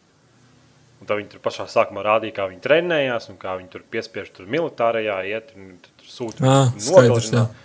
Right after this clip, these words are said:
Speaker 1: Un man baigi,
Speaker 2: Jā,
Speaker 1: baigi,
Speaker 2: jā.
Speaker 1: baigi patika.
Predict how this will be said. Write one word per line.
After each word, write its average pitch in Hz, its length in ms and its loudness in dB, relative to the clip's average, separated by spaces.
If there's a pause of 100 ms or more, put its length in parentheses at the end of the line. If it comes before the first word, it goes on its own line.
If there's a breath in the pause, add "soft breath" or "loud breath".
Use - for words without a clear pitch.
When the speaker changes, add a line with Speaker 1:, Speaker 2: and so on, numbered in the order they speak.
(540 soft breath)
Speaker 1:
Un 101 120 -20
man 98 180 -16 (840)
baigi, - 320 2
Speaker 2:
Jā, 143 60 6
Speaker 1:
baigi, 123 220 8
Speaker 2:
jā. 117 60 6
Speaker 1:
baigi - 300 4
patika. - 540 -2